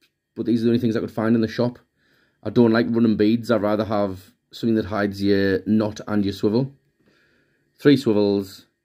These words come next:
one quick clip, um, Sakuma circle, circle hooks. Doesn't matter which circle hooks you use. And a pair of scissors.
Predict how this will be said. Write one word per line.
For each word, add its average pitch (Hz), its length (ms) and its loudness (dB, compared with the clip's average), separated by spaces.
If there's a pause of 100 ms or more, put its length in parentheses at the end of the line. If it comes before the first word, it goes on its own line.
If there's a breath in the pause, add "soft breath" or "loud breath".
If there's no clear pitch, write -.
(140)
one 123 400 0
quick - 260 -4
clip, - 300 -2 (1200)
um, 101 640 0 (640)
Sakuma 120 760 2
circle, 120 640 -4
circle 127 360 -2
hooks. 143 260 0
Doesn't 131 180 0
matter 139 120 2
which 139 100 0
circle 135 280 -2
hooks 127 180 -2
you 123 80 2
use. 127 400 0 (800)
And 104 240 2
a 110 60 0
pair 175 240 4
of 165 40 0
scissors. 95 520 -4